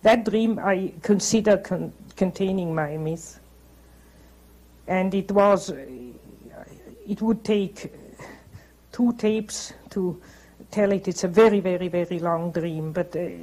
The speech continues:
the essence at the end of it is that I had to find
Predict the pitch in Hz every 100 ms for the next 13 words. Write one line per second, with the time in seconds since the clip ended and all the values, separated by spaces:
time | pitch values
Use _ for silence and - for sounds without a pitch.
0 | 165 202 196 254 - 196 185 175 185 175
1 | 214 220 180 180 165 180 170 175 190 190
2 | 190 196 185 - 214 196 208 220